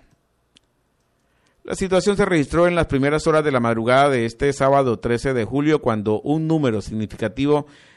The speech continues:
de indígenas uwa se tomaron las instalaciones de esta planta de gas, la que ocurre por tercera vez, eh, vulnerando la seguridad de esta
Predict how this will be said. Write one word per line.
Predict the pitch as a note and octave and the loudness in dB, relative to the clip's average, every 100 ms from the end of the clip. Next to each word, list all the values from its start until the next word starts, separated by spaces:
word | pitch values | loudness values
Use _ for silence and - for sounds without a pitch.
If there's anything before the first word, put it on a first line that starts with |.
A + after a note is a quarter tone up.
| - | -14
de | G#2+ A2+ | -4 -2
indígenas | A2 A2 D3 D3 A#2 A2+ | -2 0 0 0 -2 0
uwa | C#3+ D3 D3 | 2 2 2
se | B2 | -2
tomaron | G#2+ A2+ B2+ C3+ | -2 0 2 2
las | B2+ G#2+ | 0 -4
instalaciones | G#2 A2 G2+ A#2+ B2+ B2 | -4 -4 -2 -2 -2 -2
de | |
esta | B2 - B2 | -4 -2 -4
planta | B2+ B2 A#2 | -2 -2 -2
de | A#2 G#2 | -2 -2
gas, | B2+ C#3+ - _ _ _ - | 0 0 -2 _ _ _ -12
la | - | -8
que | - | -6
ocurre | E3 F3 F#3 F#3 | -4 0 0 2
por | F3+ D3 C3 | 2 4 2
tercera | - C3+ A#2+ A#2 - D3+ D3 C#3+ B2+ | 2 -2 0 -2 0 2 4 4 4
vez, | G#2+ C3+ C#3 A2+ - | 2 2 2 2 -4
eh, | G#2 | -8
vulnerando | G2+ G#2+ A2 A#2+ C3 B2+ C3 B2 | -4 -4 0 0 0 2 2 2
la | G#2 G#2 | 0 -4
seguridad | - G#2 G#2+ A2 B2 | -4 -6 -2 0 0
de | B2 | -2
esta | A#2 - B2 | -4 -2 -4